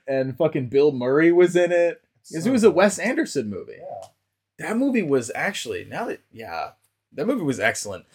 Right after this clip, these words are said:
Speaker 1: When it would do the wide shots and
Speaker 2: It's
Speaker 1: show them,
Speaker 2: so
Speaker 1: like,
Speaker 2: funny.
Speaker 1: digging
Speaker 2: Yeah,
Speaker 1: underground.
Speaker 2: it's so funny.
Speaker 1: Ugh.
Speaker 2: And just, like, the humor is, like, so fast, and it's so funny.
Speaker 1: I remember we watched that together. That movie was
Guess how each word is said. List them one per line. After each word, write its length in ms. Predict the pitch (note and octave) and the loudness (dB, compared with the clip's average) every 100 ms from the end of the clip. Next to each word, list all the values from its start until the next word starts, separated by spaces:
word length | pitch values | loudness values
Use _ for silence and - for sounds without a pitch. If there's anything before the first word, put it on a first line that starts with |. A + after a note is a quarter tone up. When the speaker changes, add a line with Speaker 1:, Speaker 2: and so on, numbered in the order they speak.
| _ | _
Speaker 1:
When 140 | E3 | -2
it 20 | E3 | 0
would 120 | D#3 | 0
do 80 | F3 | 0
the 80 | |
wide 340 | A#2 A2+ C3 D3 | 0 2 0 -2
shots 340 | D#3+ C#3 D3+ | 0 0 0
and 60 | B2 | -6
Speaker 2:
It's 60 | - | 0
Speaker 1:
show 140 | C3+ | 2
them, 100 | C#3+ | 2
Speaker 2:
so 40 | C3 | 0
Speaker 1:
like, 180 | A2 | -2
Speaker 2:
funny. 140 | - A#2+ | -4 -2
Speaker 1:
digging 180 | D3 C#3 | 0 0
Speaker 2:
Yeah, 60 | |
Speaker 1:
underground. 540 | C#3 C3+ B2+ B2+ C3+ D3 | -2 -2 2 2 4 2
Speaker 2:
it's 100 | D#3+ | 0
so 160 | G3+ | -6
funny. 360 | - G#3+ C#3+ A2+ | -4 -4 -2 -4
Speaker 1:
Ugh. 200 | - A#2 | -10 -14
Speaker 2:
And 80 | C3+ | -20
just, 160 | D#3+ | -16
like, 140 | F#3 - | -16 -14
the 100 | E3 | -18
humor 520 | - D#3 E3+ G3+ G#3 | -18 -16 -14 -12 -14
is, 120 | E3 | -14
like, 140 | D#3 C3+ | -16 -14
so 160 | E3+ | -14
fast, 680 | E3+ - B2 B2 C#3 D3+ - | -16 -14 -12 -8 -8 -8 -12
and 200 | A#2 G2+ _ _ _ _ _ _ _ _ | -20 -20 _ _ _ _ _ _ _ _
it's 160 | - - | -20 -18
so 320 | - E3+ E3 | -12 -4 -2
funny. 400 | D#3 C#3 B2+ G#2 G2 _ - | -2 -8 -8 -10 -16 _ -8
Speaker 1:
I 60 | C3 | -2
remember 220 | A3 F3 | -2 0
we 120 | C3+ | 0
watched 300 | A#2 C#3 - | 2 0 0
that 180 | B2+ A2+ | -6 -6
together. 500 | G3+ A#2+ G#2+ G2+ - - | -6 -6 -6 -8 -12 -8
That 80 | |
movie 160 | F3 F#3+ | -4 -2
was 140 | A2+ | -4